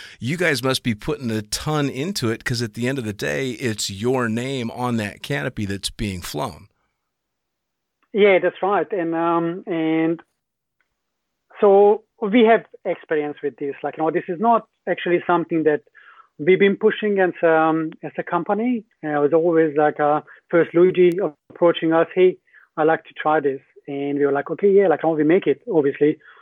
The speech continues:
Speaker 2: this is also interesting for us. Like,
Speaker 1: Mm.
Speaker 2: you know, this is taking something already extreme into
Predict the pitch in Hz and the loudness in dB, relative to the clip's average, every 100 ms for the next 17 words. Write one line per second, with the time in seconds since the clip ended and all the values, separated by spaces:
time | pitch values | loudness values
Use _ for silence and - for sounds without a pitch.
0 | _ - 165 165 160 165 156 147 160 151 | _ -2 -2 2 4 4 4 0 0 -4
1 | 135 135 131 147 143 151 131 - 127 131 | -6 -10 -12 -6 -4 -4 -8 -14 -8 -6
2 | 87 - - - - 165 156 151 147 127 | -6 -10 -16 -12 -2 -2 0 0 0 -4
3 | - _ _ _ _ _ _ _ _ _ | -16 _ _ _ _ _ _ _ _ _
4 | _ _ _ _ - 196 190 - 165 160 | _ _ _ _ 0 2 2 2 0 0
5 | 294 220 196 165 160 214 185 - - 151 | 2 4 6 4 2 -2 -2 -4 -8 -6
6 | 147 147 143 151 147 143 | -4 -6 -6 -6 -4 -6